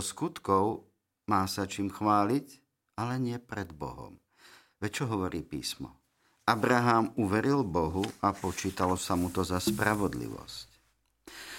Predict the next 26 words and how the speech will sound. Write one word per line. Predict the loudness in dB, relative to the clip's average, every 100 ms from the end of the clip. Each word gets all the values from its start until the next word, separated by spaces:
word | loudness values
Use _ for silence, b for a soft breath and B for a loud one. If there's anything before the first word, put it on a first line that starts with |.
| B
Kto | 2 4
pracuje, | 6 4 6 8 8 8 4
nedostáva | 2 2 0 4 4 4 4
odmenu | 6 4 4 2
z |
milosti, | 4 4 4 2 -4 -4
ale | -2 -4
z | -4
podlužnosti. | -4 -4 -4 -6 -12 -12 -14 -16 -20 _ _ -2
Kto | -2
však | 0 -2 -2 0
nepracuje, | 2 2 0 2 4
ale | 4 2 0
verí | 4 4 4 2
v | -2
toho, | -4 -2 -2 -6
ktorý | -2 0 2 -2 0
ospravedlňuje | 0 0 0 2 4 4 6 6 4 2 B B 0
bezbožného, | 4 4 2 0 0 0 0 2 0 -2 b b b b b b b b
tomu | 4 4
sa | 4 4
jeho | 6 6
viera | 6 6 4
počíta | 0 -4 -2 -2 -2
za | -2
spravodlivosť. | -4 -2 -2 -2 -6 -8 -12 -14 -16 -18